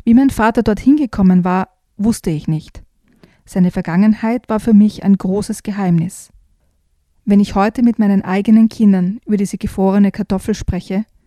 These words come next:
fragen sie, wer den Opa dorthin gebracht habe und warum.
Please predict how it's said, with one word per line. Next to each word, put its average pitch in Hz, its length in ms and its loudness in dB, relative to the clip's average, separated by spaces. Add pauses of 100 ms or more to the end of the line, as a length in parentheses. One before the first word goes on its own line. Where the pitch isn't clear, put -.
(200)
fragen 254 400 -2
sie, 180 340 -6 (520)
wer 196 220 0
den 214 140 0
Opa 202 280 -2
dorthin 202 360 2
gebracht 185 440 -6
habe 170 240 -4
und 175 160 -2
warum. 185 360 2